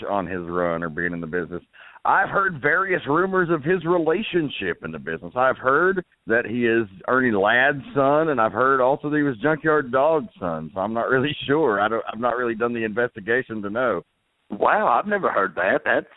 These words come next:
Speaker 2: that's interesting. That's a quite
Speaker 1: He's,
Speaker 2: a
Speaker 1: he's
Speaker 2: conspiracy
Speaker 1: definitely
Speaker 2: there.
Speaker 1: somebody, like, related to somebody else in wrestling. That I know, and, and but it,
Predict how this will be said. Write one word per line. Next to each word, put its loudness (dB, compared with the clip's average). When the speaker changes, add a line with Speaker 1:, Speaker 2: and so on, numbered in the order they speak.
Speaker 2:
that's 0
interesting. -4
That's -8
a -4
quite -2
Speaker 1:
He's, 2
Speaker 2:
a -2
Speaker 1:
he's 0
Speaker 2:
conspiracy 2
Speaker 1:
definitely 0
Speaker 2:
there. -2
Speaker 1:
somebody, 0
like, 2
related 4
to -6
somebody 0
else 0
in -10
wrestling. -8
That 0
I 0
know, -2
and, -8
and -10
but -4
it, -8